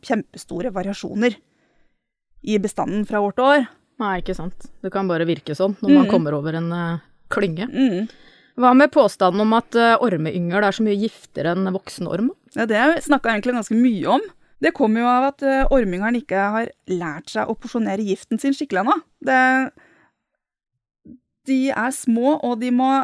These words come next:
Speaker 1: de, ehm, det er ressurskrevende for ormen å produsere gift, så de bruker ikke mer enn det de må. Så naturlig nok så har de aller yngste ormene ikke lært seg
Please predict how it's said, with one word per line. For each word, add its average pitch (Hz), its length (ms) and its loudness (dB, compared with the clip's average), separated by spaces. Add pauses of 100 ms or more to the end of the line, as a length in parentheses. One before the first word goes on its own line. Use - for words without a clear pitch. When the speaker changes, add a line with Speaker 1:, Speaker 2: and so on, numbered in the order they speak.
(720)
Speaker 1:
de, 254 160 -4 (120)
ehm, 233 560 2 (840)
det 214 80 -4
er 247 180 2
ressurskrevende 233 1000 0 (100)
for 294 180 4
ormen 202 460 2 (100)
å 208 80 -6
produsere 202 420 -4
gift, - 200 -8
så - 140 -10
de 254 160 2 (440)
bruker 226 460 0
ikke 240 160 2
mer 202 200 2
enn 233 320 0
det 214 260 -2
de 269 60 8
må. 285 300 8 (320)
Så 262 320 0
naturlig 226 720 0
nok 320 300 4 (720)
så 285 180 2
har 214 220 0
de 269 320 2
aller 214 340 0
yngste 233 720 -2
ormene 233 380 0
ikke 254 180 -2
lært 180 400 -6
seg - 300 0